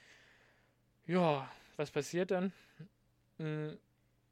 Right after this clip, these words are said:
oft krieg er, äh, kriegt er trotzdem noch die Hände an den Mann. Allerdings, äh,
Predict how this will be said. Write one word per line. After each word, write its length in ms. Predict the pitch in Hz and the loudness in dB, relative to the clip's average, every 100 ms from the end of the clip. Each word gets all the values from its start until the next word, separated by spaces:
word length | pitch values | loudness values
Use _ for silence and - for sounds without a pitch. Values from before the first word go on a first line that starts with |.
| _ - _ _ - | _ -20 _ _ 6
oft 320 | 156 - - | 6 6 -8
krieg 200 | - 151 | -6 -2
er, 220 | 156 143 | 0 0
äh, 240 | - 147 135 | -2 -2 -2
kriegt 240 | 143 147 | -4 -6
er 80 | 143 | -6
trotzdem 480 | - 151 156 - 143 | -2 -4 -4 -6 -4
noch 140 | 139 | -6
die 120 | 139 | -8
Hände 300 | 143 147 151 | -6 -4 -4
an 100 | 131 | -4
den 160 | 127 123 | -6 -4
Mann. 360 | 127 151 175 175 - _ _ _ _ _ _ _ - - - - | -2 0 -2 -6 -20 _ _ _ _ _ _ _ -20 -20 -20 -2
Allerdings, 600 | 131 127 131 135 131 - | 2 4 2 -2 -4 -6
äh, 340 | - 131 120 | -2 -2 -2